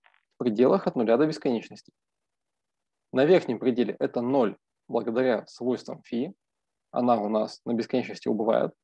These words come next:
по своему определению. Она так определена, что на бесконечности она равна нулю. Э, мы это где-то даже, где-то давно это у нас было. А в нуле,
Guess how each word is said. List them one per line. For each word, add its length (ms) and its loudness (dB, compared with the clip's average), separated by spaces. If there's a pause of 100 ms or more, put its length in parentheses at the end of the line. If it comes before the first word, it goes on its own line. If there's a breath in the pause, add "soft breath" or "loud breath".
(240)
по 140 6
своему 380 4
определению. 520 -2
Она 140 0
так 160 -6
определена, 400 -4
что 140 -6
на 60 0
бесконечности 480 -6
она 160 -4
равна 220 -2
нулю. 260 -6 (1400)
Э, 140 -4
мы 220 -6
это 140 -6
где-то 260 -10
даже, 280 -10 (560)
где-то 180 4
давно 280 4
это 120 -4
у 40 -4
нас 140 -4
было. 300 0 (640)
А 140 0
в 80 -8
нуле, 460 2